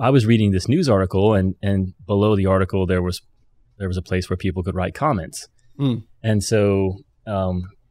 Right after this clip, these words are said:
Speaker 1: you know, there were some people, I ended up getting into this back and forth argument with a complete stranger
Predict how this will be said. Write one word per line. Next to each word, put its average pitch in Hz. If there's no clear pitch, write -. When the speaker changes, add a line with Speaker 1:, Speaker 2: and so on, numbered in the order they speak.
Speaker 1:
you 117
know, 107
there 113
were 113
some 107
people, 101
I 117
ended 147
up 110
getting 113
into 104
this 92
back 98
and 98
forth 98
argument 101
with 92
a 95
complete 95
stranger 90